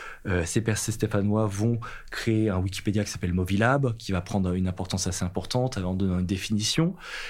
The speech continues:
et, euh, ça va avoir des échos assez importants après à des échelles beaucoup plus globales, jusqu'à ce que ce mot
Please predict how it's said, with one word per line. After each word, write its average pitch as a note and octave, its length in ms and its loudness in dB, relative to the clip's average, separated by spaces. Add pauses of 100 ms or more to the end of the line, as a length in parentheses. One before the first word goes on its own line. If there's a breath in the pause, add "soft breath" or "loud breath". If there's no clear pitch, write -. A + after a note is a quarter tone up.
(200 loud breath)
et, D#3 360 4
euh, A#2 140 4
ça A#2+ 160 2
va - 20 6
avoir A2 240 2
des G2+ 180 2
échos A2 220 2
assez A2 180 2
importants A2 400 0
après G2 220 0
à F#2 100 2
des F#2 120 0
échelles F2+ 220 -2
beaucoup C3 260 0
plus G#2+ 140 0
globales, A2+ 480 2 (420 loud breath)
jusqu'à B2 360 2
ce - 80 -2
que A2+ 120 0
ce G#2+ 160 2
mot G2 340 2